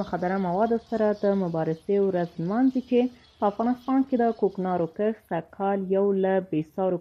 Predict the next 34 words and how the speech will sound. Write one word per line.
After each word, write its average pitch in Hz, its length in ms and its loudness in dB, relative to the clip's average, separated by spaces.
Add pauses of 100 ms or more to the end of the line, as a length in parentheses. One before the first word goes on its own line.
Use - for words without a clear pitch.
کلونو 247 380 2
غوندې 240 320 2 (160)
زیات 160 280 -4
و. 151 80 -4 (340)
د - 20 6 (160)
جون 254 200 4 (120)
شپږ 202 260 0
ویشتمه 240 420 0
له 220 160 4
نشه 185 260 -2
یي 208 140 2
توکو 269 340 0
سره 226 160 0 (140)
د - 20 4 (140)
مبارزې 156 500 -2 (120)
نړیواله 143 460 -4
ورځ 143 280 -6
وه. 151 100 -4 (320)
خو 170 100 -8 (100)
سږ 160 140 -6 (100)
کال 185 140 0 (120)
چې 196 100 -2 (140)
د 175 200 -2
طالبانو 165 440 -4
حکومت 175 420 -6 (120)
دی، 233 120 2 (440)
د - 20 0 (100)
پخوا 208 260 -4
په 170 140 -2
شان 190 380 -4
دا 165 60 -2 (100)
ورځ 175 200 -2 (100)
ونه 156 280 -4
نمانځل 143 420 -6